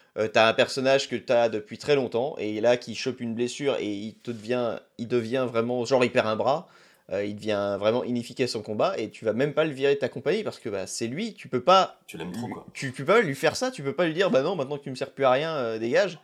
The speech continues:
Speaker 1: Non, tu, tu le gardes, et
Speaker 2: C'est
Speaker 1: juste, il combat plus, et juste, il te coûte des sous et de la nourriture, et tu le gardes. Donc voilà.
Speaker 2: Mais c'est justement, des, c'est un des, des biais qu'utilise ce, ce genre de jeu-là pour nous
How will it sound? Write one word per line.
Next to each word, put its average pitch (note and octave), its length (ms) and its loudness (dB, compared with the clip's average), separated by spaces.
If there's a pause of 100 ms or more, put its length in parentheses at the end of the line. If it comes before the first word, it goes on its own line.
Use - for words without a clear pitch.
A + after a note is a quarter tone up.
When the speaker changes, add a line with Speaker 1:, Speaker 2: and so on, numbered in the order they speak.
(280)
Speaker 1:
Non, F#3+ 160 2
tu, E3+ 220 -10
tu C#3+ 120 -10
le D3 60 -6
gardes, D3 320 8
et C3+ 100 2
Speaker 2:
C'est B2 120 0
Speaker 1:
juste, D#3+ 180 -10
il F3+ 60 -12
combat C3 240 2
plus, B2+ 300 -6
et C#3 40 0
juste, D3 220 -8
il D3+ 60 -14
te - 60 -20
coûte C#3+ 140 -10
des C3 160 -4
sous E3+ 200 -8
et F3 40 -2
de C#3+ 60 -6
la B2 60 0
nourriture, A#2+ 500 -4
et A2+ 100 -4
tu - 120 -16
le G#2+ 80 -10
gardes. G2 240 -12 (960)
Donc A2+ 100 -6
voilà. G#2+ 260 2
Speaker 2:
Mais A2 80 -4
c'est C#3+ 320 2
justement, A#2 480 -2
des, G2+ 200 0
c'est - 200 -2
un B2 120 2
des, F#2 680 -2 (380)
des G2 200 -4
biais G2+ 540 -4 (180)
qu'utilise G#2+ 460 -12
ce, F#2+ 280 -8
ce G2 140 -10
genre F#2+ 200 -2
de F#2 100 -2
jeu-là G2 240 -4
pour F#2+ 180 -8
nous E2 680 -10